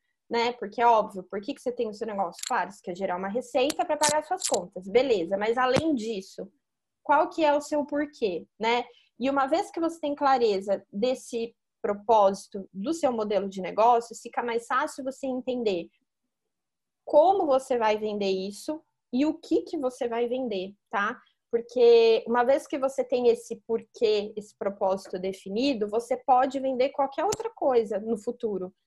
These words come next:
né? Então, de repente, eu, a, essa marca de cremes pra mãos tá vendendo, é, sustenta-, é, um produto clean, por exemplo, sustentável, et cetera.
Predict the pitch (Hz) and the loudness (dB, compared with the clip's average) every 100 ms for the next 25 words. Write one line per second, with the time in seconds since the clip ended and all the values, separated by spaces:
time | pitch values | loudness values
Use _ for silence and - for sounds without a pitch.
0 | _ _ 214 214 240 - _ 226 254 247 | _ _ -4 -2 -2 -4 _ 0 2 4
1 | 254 247 254 214 208 - 196 _ _ 220 | 4 2 0 -4 -4 -10 -16 _ _ -2
2 | 220 - 202 202 202 - 220 - 233 226 | -2 2 4 4 4 2 -2 0 -2 0
3 | 233 254 254 240 - 233 226 226 - 220 | 0 0 -2 -4 -4 -2 0 -4 0 0
4 | 233 233 285 311 277 262 269 254 247 254 | 2 2 0 0 -2 0 -2 2 2 2
5 | 269 285 311 - - 247 247 247 254 - | 2 2 2 0 -2 0 0 -4 -10 -6
6 | 277 269 262 - 226 220 233 240 240 233 | -4 -2 -4 -4 -2 0 0 2 0 -2
7 | 233 247 247 262 247 277 - 254 220 175 | -2 0 2 0 -4 -8 -4 -2 -2 -4
8 | - 185 190 160 160 180 - 202 - 247 | -6 -4 -2 -2 -2 -10 -18 -8 -4 -4
9 | - 208 220 233 226 233 - 185 170 - | -2 0 2 0 -2 -4 -2 -4 -4 -10
10 | - | -16